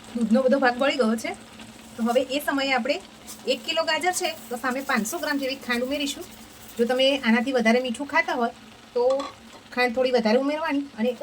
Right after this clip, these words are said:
ઓછું ખાતા હોય, તો ચારસો ગ્રામ જેટલી ઉમેરવાની. હવે સરસ મિક્સ કરી અને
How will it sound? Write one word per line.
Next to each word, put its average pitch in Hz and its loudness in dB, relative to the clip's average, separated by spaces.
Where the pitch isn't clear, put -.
ઓછું 370 -6
ખાતા 247 0
હોય, 339 -8
તો 302 -6
ચારસો 320 0
ગ્રામ 240 2
જેટલી 196 -4
ઉમેરવાની. 160 -14
હવે 240 -2
સરસ 226 -2
મિક્સ 226 -6
કરી 302 -2
અને 208 -2